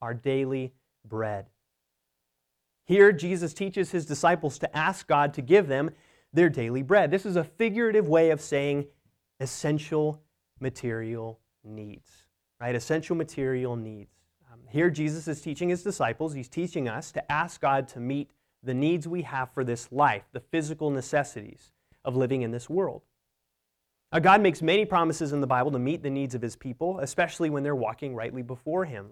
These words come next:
Psalm thirty-seven twenty-five says, "I have been young and am now old, yet I have not seen the righteous forsaken or his children begging for bread." Uh, in fact, later on in Matthew six, Jesus teaches something very similar. Uh,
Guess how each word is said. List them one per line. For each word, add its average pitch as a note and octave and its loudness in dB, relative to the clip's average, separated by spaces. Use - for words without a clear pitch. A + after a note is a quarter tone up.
Psalm D3 -2
thirty-seven C#3+ 0
twenty-five D3+ -6
says, A#2+ -6
"I D#3+ 8
have F3 4
been D3+ 2
young F3+ 4
and B2+ -4
am B2 -2
now B2 -2
old, F#3 6
yet D#3 6
I D3 6
have C3 0
not D#3+ 0
seen C#3+ -6
the A#2+ -2
righteous D#3+ 2
forsaken C#3 -4
or A#2+ -4
his A#2 -8
children B2+ -6
begging A2+ -8
for A2+ -16
bread." A2+ -6
Uh, C3 -18
in B2 -14
fact, D#3+ 6
later D3+ 4
on C#3+ 2
in C3+ 0
Matthew C#3 -4
six, F3+ -4
Jesus C#3+ -6
teaches D3 -8
something C3 -6
very A2+ -4
similar. C#3 -2
Uh, A#2 -6